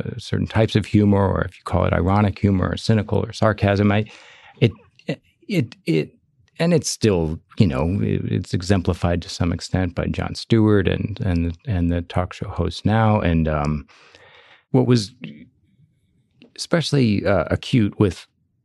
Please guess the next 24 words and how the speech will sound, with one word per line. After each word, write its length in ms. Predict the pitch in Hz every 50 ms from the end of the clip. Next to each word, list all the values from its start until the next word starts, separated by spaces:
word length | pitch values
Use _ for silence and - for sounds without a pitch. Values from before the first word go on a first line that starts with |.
| _ _ _ _ _ _ - 240
Letterman 500 | 175 123 110 117 117 110 107 98 98 95
in 140 | 90 90 87
his 160 | 85 82 85
later 300 | 95 104 110 117 92 90
days 380 | 76 - 82 85 87 90 - - _ - - - - _ _ _
was 120 | 127 107 104
that 140 | 120 113
he 160 | - - 151 214
was 200 | 254 302 269 160
a 140 | 113 92 82
patriot, 760 | - - - - - - - - - - - - - - - _ _ _ -
and 100 | 101 95
he 140 | 90 117 170
was, 220 | 214 254 240 147
like, 180 | 143 147 123 -
a, 120 | 107 95 87 -
somebody 380 | - - 131 143 143 151 143
that 240 | 117 101 90 - _
cared 640 | - - - 98 107 117 117 104 85 71 78 82 - - - - _ _ _ _ -
a 180 | - 90 98
lot 560 | 104 95 87 82 92 113 110 - - - - - - _ -
about 340 | - 95 85 95 95 92
the 80 | - -
future 680 | - - - 104 104 - - - 101 92 92 90 90